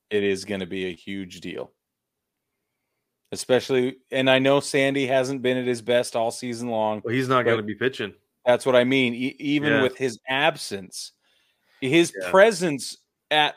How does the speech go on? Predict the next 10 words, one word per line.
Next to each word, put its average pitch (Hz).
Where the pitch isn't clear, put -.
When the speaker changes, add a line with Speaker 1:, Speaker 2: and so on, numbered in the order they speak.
Speaker 1:
his 139
lesser 139
self 143
is 127
still 156
better 113
than 107
no 123
Sandy 101
Alcantara, 92